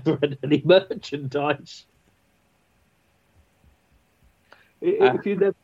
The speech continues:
Speaker 1: Tugs was amazing. Like, they, they made that whole thing on water.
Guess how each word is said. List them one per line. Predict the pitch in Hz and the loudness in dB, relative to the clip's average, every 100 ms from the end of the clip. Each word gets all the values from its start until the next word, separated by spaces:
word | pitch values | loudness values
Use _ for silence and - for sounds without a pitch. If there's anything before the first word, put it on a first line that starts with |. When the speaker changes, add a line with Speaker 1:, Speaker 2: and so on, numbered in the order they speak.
| _ _ _ _ _ 269 | _ _ _ _ _ -4
Speaker 1:
Tugs | 240 277 - | -4 -4 -6
was | 147 127 | -6 0
amazing. | 120 165 220 180 - 92 | 2 2 2 0 -4 -6
Like, | 113 143 147 - | 0 2 2 2
they, | 175 | 0
they | 160 196 | 2 4
made | 190 190 | 6 6
that | 170 147 | 4 2
whole | 160 175 | 4 4
thing | 170 165 160 104 101 | 4 0 0 0 0
on | 110 127 | 0 4
water. | 131 139 120 - - | 6 6 4 0 -8